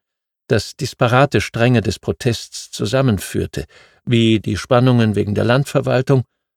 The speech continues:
Feindseligkeit gegen das Armengesetz und den Groll über eine Stempelsteuer, die Zeitungen so sehr verteuerte,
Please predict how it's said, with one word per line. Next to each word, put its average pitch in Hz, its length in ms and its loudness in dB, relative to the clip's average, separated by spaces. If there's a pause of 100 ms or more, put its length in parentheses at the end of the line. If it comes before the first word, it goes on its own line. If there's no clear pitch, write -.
(120)
Feindseligkeit 143 1000 0
gegen 117 220 -2
das 101 260 -2
Armengesetz 143 1040 -4
und 127 200 -4
den 127 180 2
Groll 127 320 4
über 127 220 -2
eine 120 160 -2
Stempelsteuer, 143 920 0 (300)
die 120 200 -2
Zeitungen 123 680 0
so 107 160 -2
sehr 107 200 0
verteuerte, 113 680 0